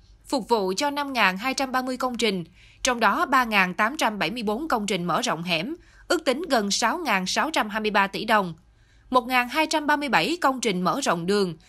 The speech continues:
ước tính gần ba ngàn ba trăm tám mươi tỷ đồng và một trăm mười chín công trình khác, ước tính hơn bốn mươi tám tỷ đồng.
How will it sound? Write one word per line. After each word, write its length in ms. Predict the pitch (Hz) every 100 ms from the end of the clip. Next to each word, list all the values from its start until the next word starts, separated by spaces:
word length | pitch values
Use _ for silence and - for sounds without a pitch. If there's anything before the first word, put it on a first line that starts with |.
| - -
ước 160 | 320
tính 240 | 269 262 330
gần 240 | 226 196
ba 160 | 285 285
ngàn 280 | 226 185
ba 100 | 226
trăm 220 | 262 262 247
tám 280 | 226 285
mươi 160 | 302 226
tỷ 100 | 220
đồng 300 | 240 202 175 160 _ _ -
và 100 | 185
một 200 | 175 -
trăm 160 | 220
mười 120 | 196
chín 280 | 165 208 277
công 160 | 302 202
trình 200 | 190 165
khác, 280 | 190 277 330 - - -
ước 160 | 339 -
tính 220 | 247 330
hơn 260 | 294 233 208
bốn 160 | 220
mươi 100 | 311
tám 320 | - 202 262 339
tỷ 140 | 180
đồng. 280 | 226 196